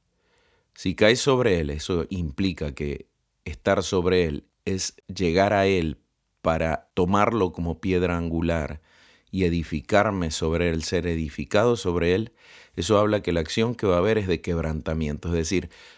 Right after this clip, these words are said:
yo voy a ser quebrado en mis estructuras para ser alineado sobre la piedra angular,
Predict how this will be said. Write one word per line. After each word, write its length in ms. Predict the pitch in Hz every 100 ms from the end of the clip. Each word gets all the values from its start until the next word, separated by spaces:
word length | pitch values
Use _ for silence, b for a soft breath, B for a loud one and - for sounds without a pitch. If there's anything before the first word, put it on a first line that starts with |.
| B
yo 160 | 98 101
voy 200 | 101 101
a 80 | 92
ser 440 | - 98 107 - _ _ - _ _ _
quebrado 880 | - - 98 110 127 135 147 - - _
en 160 | 98 92
mis 180 | 87
estructuras 720 | 90 - - 85 - 120 123 120
para 320 | - 87 85
ser 380 | - 104 - -
alineado 1080 | 92 98 101 98 107 120 135 139 151 156 - b b b b b
sobre 360 | - 101 90 90
la 160 | 90 -
piedra 260 | 113 120
angular, 640 | 110 92 95 104 120 -